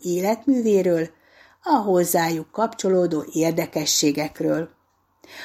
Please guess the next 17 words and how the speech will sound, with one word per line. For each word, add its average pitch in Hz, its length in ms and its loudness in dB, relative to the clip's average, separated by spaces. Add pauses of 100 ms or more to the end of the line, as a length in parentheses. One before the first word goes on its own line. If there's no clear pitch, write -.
(180)
A 165 140 0
vezetés 175 800 2
Boldog 175 520 0
Apor 226 420 0
Vilmos 170 480 0
püspök 160 460 -8
sírjánál 170 840 -2
ért 165 320 -4
véget. 160 580 -6 (720)
A - 100 -14
programról 240 800 2 (500)
a 311 100 2
Győri 190 520 2
Egyházmegyei 180 1000 -2
Sajtóiroda 156 1080 0
számolt 156 600 -2
be. 165 260 -4